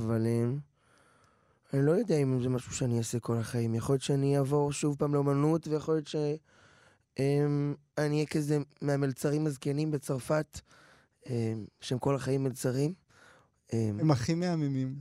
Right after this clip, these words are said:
Speaker 1: אולי אני אהיה כזה, אולי אני אהיה מלצר בן שבעים, כזה עם פפיון.
Speaker 2: <laughs>
Speaker 1: לפעמים אני חושב על זה. אבל זה מה שירגיש.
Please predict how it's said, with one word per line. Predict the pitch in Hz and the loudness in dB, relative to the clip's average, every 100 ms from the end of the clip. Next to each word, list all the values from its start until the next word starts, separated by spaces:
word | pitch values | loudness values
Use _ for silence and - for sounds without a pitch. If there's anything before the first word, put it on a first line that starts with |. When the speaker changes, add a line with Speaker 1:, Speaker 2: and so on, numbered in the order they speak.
| 139 | -6
Speaker 1:
אולי | 135 143 | 0 2
אני | 139 | 2
אהיה | 139 | 0
כזה, | 127 123 123 | 0 -2 0
אולי | 123 123 | 0 0
אני | 127 | 0
אהיה | 127 | -2
מלצר | 120 110 139 123 | -2 -2 -2 -2
בן | 127 | -2
שבעים, | 123 123 117 123 117 - - - _ - | -4 -4 -4 -4 -6 -14 -20 -20 _ -12
כזה | 120 | -8
עם | 113 | -6
פפיון. | 113 117 120 110 117 _ _ | -4 -2 0 -2 -6 _ _
Speaker 2:
<laughs> | 120 - - 156 - | -4 -4 -2 -2 0
Speaker 1:
לפעמים | 165 - 123 | -2 0 -2
אני | 123 | -2
חושב | 131 - 117 | -4 -4 -4
על | 113 107 | -4 -8
זה. | 110 107 - - - - - - - - - _ - | -8 -10 -14 -14 -16 -16 -16 -12 -14 -14 -20 _ -4
אבל | 131 123 120 | -2 0 -2
זה | 123 135 131 | -4 -2 -2
מה | 143 | -2
שירגיש. | 156 - 208 180 185 180 143 - | -2 2 2 2 -2 -2 -4 -8